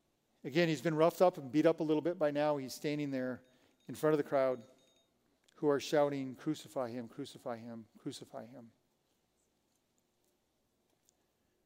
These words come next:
The sense of unfairness and injustice. I don't know if you've ever been in a situation where you've been wrongly accused or falsely accused, but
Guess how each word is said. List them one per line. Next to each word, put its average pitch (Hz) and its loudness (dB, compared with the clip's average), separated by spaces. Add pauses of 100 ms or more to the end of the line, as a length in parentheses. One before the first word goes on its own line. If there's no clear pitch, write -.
(400)
The 135 -10
sense 180 2
of 147 4
unfairness 156 0
and 147 -8
injustice. 139 -4 (1900)
I 156 6
don't 180 6
know 180 6
if 170 0
you've 151 2
ever 160 8
been 160 0
in 160 0
a 139 -6
situation 147 -4
where 135 -4
you've 127 -8
been 147 -8 (120)
wrongly 147 0
accused 170 -2
or 131 -6
falsely 139 -2
accused, 147 -4
but 127 -2